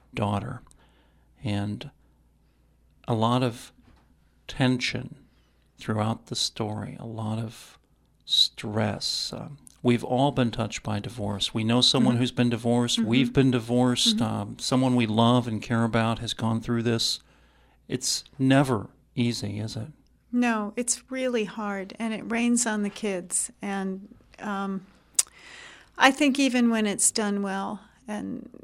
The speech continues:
Speaker 2: speaking from experience, too, I, they're always caught in the crossfire. And one of the things I wanted to do in,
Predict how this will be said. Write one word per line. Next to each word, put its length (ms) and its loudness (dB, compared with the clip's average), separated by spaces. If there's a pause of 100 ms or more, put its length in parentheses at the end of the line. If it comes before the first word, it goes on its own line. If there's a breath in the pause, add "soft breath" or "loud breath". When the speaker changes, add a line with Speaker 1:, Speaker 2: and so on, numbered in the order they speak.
(600)
Speaker 2:
speaking 480 -6
from 200 -8
experience, 800 -4
too, 480 -6
I, 260 -8 (260)
they're 380 -4
always 680 -2
caught 480 -10
in 140 -6
the 100 -6
crossfire. 800 -8 (680 soft breath)
And 440 -2
one 320 -2
of 120 -4
the 60 -2
things 340 -2
I 60 0
wanted 320 -2
to 100 -8
do 400 -2
in, 260 -6